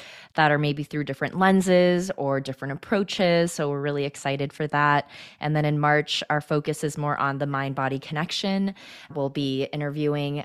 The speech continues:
actually, like, a psychologist with their patient and getting to hear what that interaction's like. We're gonna be also just hearing about that mind-body approach for the whole family, for children as well. Because,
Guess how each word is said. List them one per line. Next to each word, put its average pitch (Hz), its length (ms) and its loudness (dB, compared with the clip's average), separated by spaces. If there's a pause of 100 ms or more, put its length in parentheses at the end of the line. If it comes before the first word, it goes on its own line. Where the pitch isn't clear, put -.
actually, 143 680 -4
like, 127 260 -8 (520)
a 120 360 2
psychologist 143 760 -2
with 143 460 -4
their 175 120 -2
patient 131 800 -6 (100)
and 139 300 -2
getting 151 240 0
to - 80 -10
hear 165 640 0
what 170 220 -2
that 151 180 2
interaction's 147 600 -2
like. 196 520 0 (320)
We're 147 120 -2
gonna 147 160 0
be 147 180 -2
also 143 520 0
just - 240 -8
hearing 143 420 -2 (180)
about 143 540 0
that 143 180 0
mind-body 143 600 0
approach - 380 -4
for 156 220 2
the 139 80 -4
whole 127 220 -6
family, - 720 -8
for 127 380 0 (240)
children 147 420 -2
as 135 220 -4
well. - 400 -2
Because, 139 520 -4